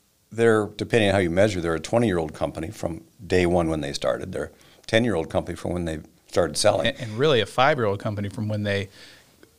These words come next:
Speaker 2: got out of, out of the numi plant.
Speaker 1: Yes.
Speaker 2: So I, I look at things
Speaker 1: And, and
Speaker 2: as
Speaker 1: that's,
Speaker 2: pre,
Speaker 1: that is
Speaker 2: pre-numi and
Speaker 1: huge.
Speaker 2: post-numi.
Speaker 1: Uh-huh.
Speaker 2: So, uh,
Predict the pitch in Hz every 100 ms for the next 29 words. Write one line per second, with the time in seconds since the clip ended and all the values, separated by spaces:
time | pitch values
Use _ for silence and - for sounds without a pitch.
0 | - 127 117 113 110 101 104 - - -
1 | 107 98 92 101 151 135 - - - -
2 | - 127 131 107 127 147 135 180 190 160
3 | 135 127 - 117 117 120 123 135 - 170
4 | 175 - - 185 185 180 185 170 143 -
5 | 131 120 117 107 104 107 - 95 92 85
6 | - - - - - 123 117 117 - -
7 | - _